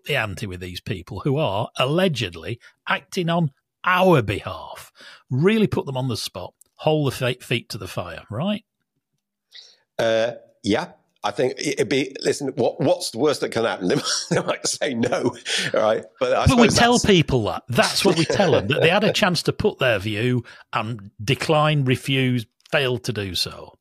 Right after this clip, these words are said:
Speaker 1: I'm fed
Speaker 2: Yeah.
Speaker 1: up with it.
Speaker 2: It, it is, it is frustrating because, um, you know, statistics start to get used in certain ways. So,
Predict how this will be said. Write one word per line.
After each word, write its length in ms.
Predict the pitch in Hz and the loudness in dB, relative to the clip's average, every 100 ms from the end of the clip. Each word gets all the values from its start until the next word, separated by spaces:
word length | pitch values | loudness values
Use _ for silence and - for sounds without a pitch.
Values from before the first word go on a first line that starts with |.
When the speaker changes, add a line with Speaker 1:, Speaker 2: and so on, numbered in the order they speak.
| _ _ _ _ _ _ - | _ _ _ _ _ _ -6
Speaker 1:
I'm 120 | 170 | -2
fed 220 | 151 - 110 | -2 0 0
Speaker 2:
Yeah. 100 | 90 | 0
Speaker 1:
up 120 | 90 | -4
with 100 | 85 | -8
it. 180 | 78 - - - - - - - - _ | -8 -12 -16 -16 -16 -18 -18 -20 -20 _
Speaker 2:
It, 160 | 156 170 | -4 -2
it 120 | 165 175 | 0 2
is, 240 | 185 - - | 2 2 0
it 140 | 156 | 2
is 200 | 190 - | 4 2
frustrating 720 | - 175 - 170 151 117 110 | -2 -2 0 2 0 2 0
because, 600 | 113 113 120 113 107 - - | 0 0 4 4 2 -2 -4
um, 300 | 127 117 135 - | 0 0 0 -2
you 80 | 139 | 0
know, 120 | 117 | 2
statistics 680 | 113 - - 170 - - - | 0 -2 -2 -2 -2 -4 -4
start 300 | - 110 - | -2 -2 -2
to 80 | 95 | -2
get 300 | 101 - - | -2 -2 0
used 480 | 104 107 95 95 - | 2 4 4 2 2
in 120 | 95 | 0
certain 320 | - 98 98 | 0 0 0
ways. 320 | 98 95 90 | 2 2 0
So, 360 | - 104 101 101 | 2 2 2 -2